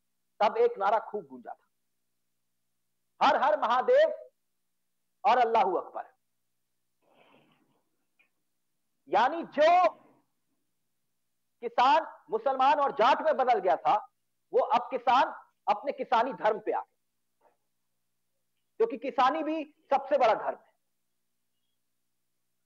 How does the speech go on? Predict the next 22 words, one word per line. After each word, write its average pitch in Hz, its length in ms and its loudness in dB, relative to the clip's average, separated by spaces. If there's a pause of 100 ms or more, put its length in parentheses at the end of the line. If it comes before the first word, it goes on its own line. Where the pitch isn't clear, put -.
(480)
अब - 220 -10
इसके 269 260 -8
क्या 285 340 2
मायने 285 360 2
हैं? - 220 -6 (1500)
और 226 80 4
उत्तर 254 420 -2
प्रदेश 285 320 0
के 294 100 -10
परिप्रेक्ष्य 294 580 -2
में 294 80 0
प-, 247 220 -4 (180)
पश्चिमी 277 300 -2
उत्तर 311 240 -2
प्रदेश, 285 420 0 (160)
अगर 247 220 2
आप 269 180 2
हार 254 300 2
गए, 294 180 2 (1500)
क्योंकि 214 220 -6
नब्बे 262 360 -2
फीसदी 269 580 -8